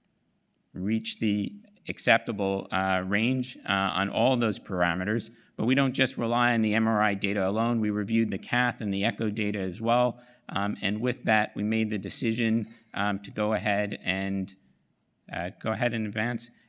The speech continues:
and, uh, proceed with a biventricular, uh, conversion procedure, which included a Ross procedure. Um, and in two and a half years of follow-up after that, there have been no subsequent cardiac procedures.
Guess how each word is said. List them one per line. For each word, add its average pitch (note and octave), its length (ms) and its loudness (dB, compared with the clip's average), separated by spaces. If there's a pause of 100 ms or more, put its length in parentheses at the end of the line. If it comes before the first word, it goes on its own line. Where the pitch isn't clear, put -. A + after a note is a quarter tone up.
(100)
and, G2+ 320 0
uh, G#2+ 200 4
proceed A2 400 -2
with G#2 140 -2
a G#2 80 0
biventricular, G#2 1040 -2 (1700)
uh, F#2+ 400 2 (140)
conversion A#2 540 2
procedure, B2+ 520 2
which G#2 200 -4
included A#2 400 -2
a G#2 60 -2
Ross G2 340 -2
procedure. C3 640 -2 (460)
Um, G#2 280 -2
and A2 200 -2
in A2 160 -2
two B2 160 -4
and A#2 100 -2
a G#2 60 -2
half A#2 260 0
years G#2+ 240 -2
of F#2+ 80 -8
follow-up G#2+ 480 0
after G2+ 360 -2
that, A2 280 0
there G#2 80 -6
have G2+ 140 -6
been G#2 160 0
no G#2+ 160 0
subsequent G2 800 -4
cardiac F#2+ 500 -2
procedures. - 640 -6